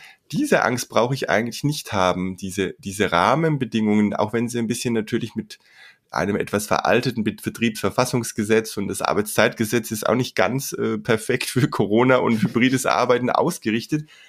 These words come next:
Aber man kann sich zumindest orientieren und es gibt einen Rahmen, auf dem kann ich mich erstmal oder in dem kann ich mich erstmal bewegen, ne?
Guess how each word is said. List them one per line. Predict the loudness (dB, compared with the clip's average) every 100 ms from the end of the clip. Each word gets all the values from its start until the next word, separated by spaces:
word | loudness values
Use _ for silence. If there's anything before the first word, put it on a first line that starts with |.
| -20 -20 _
Aber | 0 4 2 0 -18 _ _ _ _
man | -2 0
kann | 2 2
sich | 0 -2 0
zumindest | 0 2 0 2
orientieren | 4 4 2 0 0 2 2
und | 2 -2
es | -2
gibt | -6 -2
einen | -2 2
Rahmen, | 4 4 4 4 2
auf | 0
dem | -2 -2
kann | 2 2
ich | 2
mich | 0 0
erstmal | -2 2 2
oder | 2
in | 0
dem | -2
kann | -2 -2
ich | -2
mich | -6 -6
erstmal | -8 -6
bewegen, | -4 -4 -4 -4 -4 -2 -4
ne? | -4